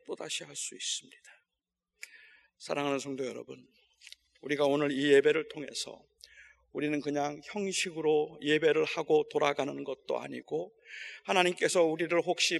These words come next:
벌하실까 싶어서 이 의무를 감당해야 주님이 나에게 좋은 걸 주시고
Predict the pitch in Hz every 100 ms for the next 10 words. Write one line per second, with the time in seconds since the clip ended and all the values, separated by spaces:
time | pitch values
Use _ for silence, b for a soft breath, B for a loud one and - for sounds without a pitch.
0 | - 131 147 147 - 160 - 160 143 -
1 | - 165 147 156 147 147 151 165 151 151
2 | 165 165 170 170 143 156 156 156 151 165
3 | 165 160 - 160 160 165 147 151 151 160
4 | 151 151 156 160 165 165 165 151 165 -
5 | -